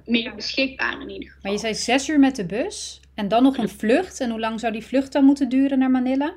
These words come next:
Speaker 1: Ja, wat was het ook alweer? Ik, ik zeg nu even een uurtje, maar het kan
Speaker 2: Oké.
Speaker 1: ook een half uurtje
Speaker 2: Dus dan
Speaker 1: zijn.
Speaker 2: zitten we al op zeven uur om en nabij, hè?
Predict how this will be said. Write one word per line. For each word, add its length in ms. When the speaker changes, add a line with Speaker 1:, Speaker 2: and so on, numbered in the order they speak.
Speaker 1:
Ja, 220
wat 180
was 200
het 160
ook 200
alweer? 260
Ik, 200
ik 140
zeg 220
nu 180
even 220
een 120
uurtje, 320
maar 120
het 80
kan 120
Speaker 2:
Oké. 100
Speaker 1:
ook 80
een 80
half 260
uurtje 180
Speaker 2:
Dus 140
dan 140
Speaker 1:
zijn. 0
Speaker 2:
zitten 240
we 60
al 80
op 80
zeven 500
uur 240
om 180
en 60
nabij, 460
hè? 160